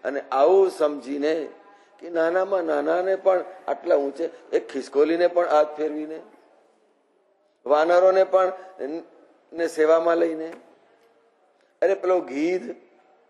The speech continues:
પેલી સબરી, આ બધાને, અને તુલસીજીએ ઉપસંહારના છેલ્લા છંદની અંદર લખ-,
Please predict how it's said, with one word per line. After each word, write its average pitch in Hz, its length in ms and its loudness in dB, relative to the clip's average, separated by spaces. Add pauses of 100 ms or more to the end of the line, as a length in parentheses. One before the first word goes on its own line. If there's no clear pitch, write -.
(1160)
પેલી 160 260 -2
સબરી, 180 760 2 (1160)
આ 190 160 2
બધાને, 175 800 -2 (1400)
અને 127 180 -6
તુલસીજીએ 143 800 -6 (560)
ઉપસંહારના 160 680 0
છેલ્લા 165 360 0
છંદની 156 340 -4
અંદર 156 200 -2
લખ-, 139 380 -4